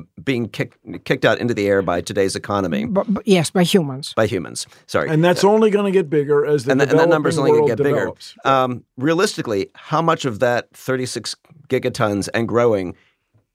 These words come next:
Speaker 1: can come back, can, can we use to turn into concrete, to turn into carbon fiber, to sort of, tur-, you know, to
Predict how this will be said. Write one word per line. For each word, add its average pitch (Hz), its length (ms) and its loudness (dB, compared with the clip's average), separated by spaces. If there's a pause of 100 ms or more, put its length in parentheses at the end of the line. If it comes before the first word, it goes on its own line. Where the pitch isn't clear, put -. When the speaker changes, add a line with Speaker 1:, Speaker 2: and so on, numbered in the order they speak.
Speaker 1:
can 123 160 -6
come 131 240 0
back, 110 400 -2 (160)
can, 131 200 -2
can 127 140 -2
we 117 220 0 (100)
use 113 500 0 (280)
to 127 120 0
turn 113 300 -2
into 98 680 0
concrete, 98 500 -4
to 110 80 -8
turn 101 240 -2
into 98 160 -6
carbon 104 320 0
fiber, 90 340 0
to 90 140 -10
sort 101 160 -4
of, 87 80 -14 (240)
tur-, - 160 -4
you 123 80 -2
know, 110 80 0
to 110 200 0